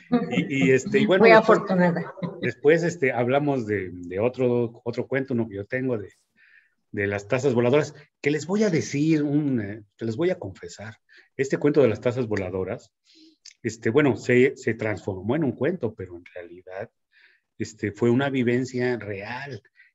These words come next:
Speaker 1: Incluso llevé a, llevamos a, Mari Carmen y yo llevamos a Jorge Enrique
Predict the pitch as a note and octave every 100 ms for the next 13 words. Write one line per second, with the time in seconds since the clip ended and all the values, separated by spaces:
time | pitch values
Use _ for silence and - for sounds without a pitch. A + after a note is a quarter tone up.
0 | _ G3 F3+ E3+ B3 C#4+ A3+ F3+ F3+ G#3+
1 | A3+ G3+ E3+ C#3+ D3+ G3+ G#3 - D3+ D3
2 | - C3 C3+ C3+ F#3 D#3+ C3 E3 D3 D#3
3 | D#3+ C3 A2 G#2 G#2+ B2+ C#3 C#3+ E3